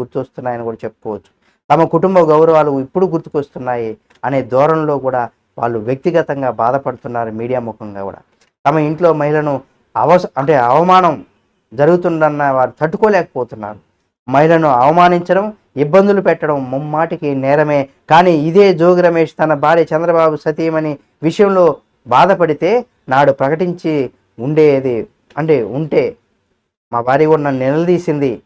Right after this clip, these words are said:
ఇట్లా చంద్రబాబు నాయుడు గారి సతీమణిని ఈ విధంగా అవమానించినప్పుడు, వ్యక్తిగతంగా ఆమెను అవమానించినప్పుడు కూడా "మా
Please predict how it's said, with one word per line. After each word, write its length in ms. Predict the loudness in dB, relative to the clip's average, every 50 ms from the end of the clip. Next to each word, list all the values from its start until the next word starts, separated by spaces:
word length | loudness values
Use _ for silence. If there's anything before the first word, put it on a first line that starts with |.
| _ _ _ _ _ _ _ _ _ _
ఇట్లా 180 | -4 0 0 0 0 0
చంద్రబాబు 360 | 0 0 2 2 2 2 2 2
నాయుడు 180 | 0 0 2 2
గారి 120 | 0 0 0 -4
సతీమణిని 520 | -2 -2 -2 -2 -2 -2 -2 -2 -4 -6 -8 _ _ _ _ -6 -4
ఈ 40 | -2 0
విధంగా 340 | 0 0 2 2 2 2 0 -2 -6 _ _ _ _ _ _ _ _ _ _ _ -2
అవమానించినప్పుడు, 760 | 0 0 2 4 4 4 2 0 -2 -4 -6 -6 -4 -4 -4 -4 -2 -2
వ్యక్తిగతంగా 640 | -4 -4 -2 -2 0 0 0 0 -2 -2 0 0 2 2 0
ఆమెను 200 | 0 -2 -2 -2 -2 -2
అవమానించినప్పుడు 760 | 0 0 0 0 0 0 -2 -4 -6 -6 -6 -4 -4 -6 -6 -4
కూడా 160 | -2 0 0 -2 -2 -4 -10 -18 -20 _ _ -6
"మా 80 | -6